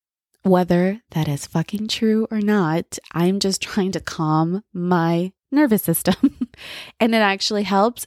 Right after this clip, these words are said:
And I do believe she's out there. I know she's out there looking out for me. And I know, <sighs> I know she wouldn't want me to be sad, but guess what, Mom? You can't control my emotions. So I'm allowed to be sad, but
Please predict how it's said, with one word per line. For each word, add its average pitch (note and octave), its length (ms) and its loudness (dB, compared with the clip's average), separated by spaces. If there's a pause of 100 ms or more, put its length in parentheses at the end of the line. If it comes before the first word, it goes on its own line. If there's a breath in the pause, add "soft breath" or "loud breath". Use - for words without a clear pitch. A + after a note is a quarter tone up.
And G3 100 2
I F#3+ 80 4
do F3+ 200 -2
believe E3 320 2
she's - 240 -2
out E2+ 240 -2
there. F#2+ 240 -6
I F3+ 160 2
know F3 300 4
she's F3 200 0
out D#3 160 2
there D#3+ 180 0
looking D#3+ 360 -2
out C#3+ 120 -2
for - 120 -10
me. D3+ 320 -2
And E3 180 -4
I F3 80 -2
know, F3 540 0 (1120 loud breath)
<sighs> - 1800 -18
I G3+ 80 0
know G3+ 120 2
she C4+ 160 -2
wouldn't D4+ 200 0
want D4+ 160 -2
me - 80 0
to A3+ 80 -2
be G#3 100 2
sad, - 460 -4
but - 220 -6
guess C4+ 200 0
what, A#3 260 0
Mom? A#3+ 360 2
You A#3 160 2
can't C#4+ 240 -4
control B3+ 400 2
my A#3 160 2
emotions. A3 680 0 (360 loud breath)
So C4 160 -2
I'm C#4 100 2
allowed D#4 300 0
to D4 80 -2
be B3 100 2
sad, G3 420 -2
but E3+ 220 0